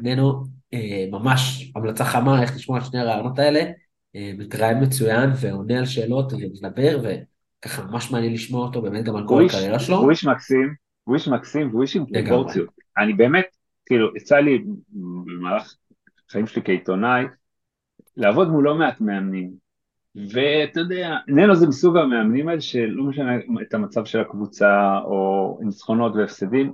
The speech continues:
Speaker 2: הוא תמיד עונה לטלפונים, הוא תמיד נחמד, הוא תמיד לוקח את ה-, עם, את, את... החיים עם איזה קורטוב כזה של הומור ו-, ו-,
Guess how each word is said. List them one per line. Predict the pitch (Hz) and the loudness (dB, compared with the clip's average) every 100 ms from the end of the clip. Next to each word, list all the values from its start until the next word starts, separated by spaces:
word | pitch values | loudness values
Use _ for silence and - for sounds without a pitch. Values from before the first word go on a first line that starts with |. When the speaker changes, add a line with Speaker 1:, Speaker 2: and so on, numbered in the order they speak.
| - | -8
Speaker 2:
הוא | 123 113 | -16 -4
תמיד | 110 113 123 113 | 0 2 2 2
עונה | 104 101 | 0 0
לטלפונים, | 98 98 92 - 95 92 92 - | -2 -4 -6 -6 -8 -6 -8 -10
הוא | 123 | -8
תמיד | 113 107 139 | -2 0 0
נחמד, | 131 - 107 104 | -2 -4 -4 -4
הוא | 107 _ _ | -6 _ _
תמיד | - 170 | 0 2
לוקח | 196 - 190 185 | 2 4 2 2
את | 180 | -2
ה-, | 120 107 104 101 104 101 | 0 0 -2 -4 -4 -6
עם, | 135 113 | -4 -4
את, | 113 117 - - _ _ _ _ 117 | -4 -10 -20 -20 _ _ _ _ -8
את... | 120 | -6
החיים | - 131 156 180 | 0 2 2 2
עם | |
איזה | 147 117 120 117 113 107 - _ _ _ _ _ - | 0 0 2 2 0 -4 -12 _ _ _ _ _ -10
קורטוב | 135 123 - 185 185 | -6 -4 0 0 2
כזה | 190 165 | 2 0
של | - 123 | -2 -4
הומור | 117 110 117 143 160 160 _ _ _ _ | -2 -2 -2 0 -2 -6 _ _ _ _
ו-, | 104 113 113 | -6 -2 -2
ו-, | 107 | -2